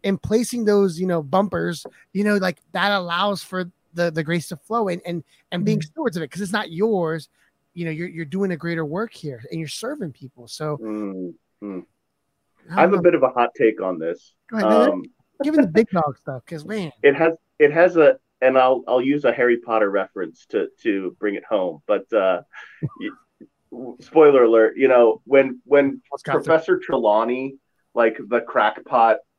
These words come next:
Speaker 3: you know, uh,
Speaker 1: <laughs>
Speaker 3: professor of divination or whatever, um, like, when she makes her second prophecy, like, Dumbledore jokes that, like, "Oh, wow,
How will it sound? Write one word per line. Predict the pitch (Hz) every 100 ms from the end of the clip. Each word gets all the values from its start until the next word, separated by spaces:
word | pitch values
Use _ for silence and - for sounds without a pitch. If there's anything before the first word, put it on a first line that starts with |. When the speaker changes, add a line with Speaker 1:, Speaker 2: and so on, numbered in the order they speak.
| -
Speaker 3:
you | 120
know, | 107 101 98 _ _ -
uh, | - 92
Speaker 1:
<laughs> | -
Speaker 3:
professor | 95 107 98 110 101
of | 101 _ _ _ -
divination | 110 104 101 101 123 110
or | 107
whatever, | 107 107 107 107 107 - _ _ _ -
um, | 110 107 98 98 - -
like, | 117 110
when | 127 123
she | - 147
makes | 131 139
her | 147
second | 127 120 - 127 120
prophecy, | 110 95 - - 127 117 113 117 -
like, | 101 98 -
Dumbledore | 110 117 117 110 107 - -
jokes | 107 101 101 - _
that, | 101 -
like, | 98 92
"Oh, | 104 131
wow, | 104 127